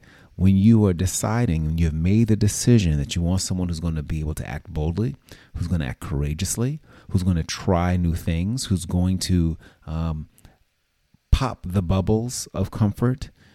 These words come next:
um, that you're used to, you are saying, "Yes, I will have grace for your mistakes." That's because you're creating room for something that's never been done before. And when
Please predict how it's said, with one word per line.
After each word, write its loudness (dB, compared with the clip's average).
um, 0
that -2
you're 2
used 4
to, 0
you 4
are -2
saying, -2
"Yes, 0
I 2
will 4
have 2
grace 2
for -6
your -2
mistakes." -4
That's 2
because 6
you're 6
creating 2
room 4
for -2
something 2
that's -2
never 2
been 2
done 4
before. 2
And -2
when 2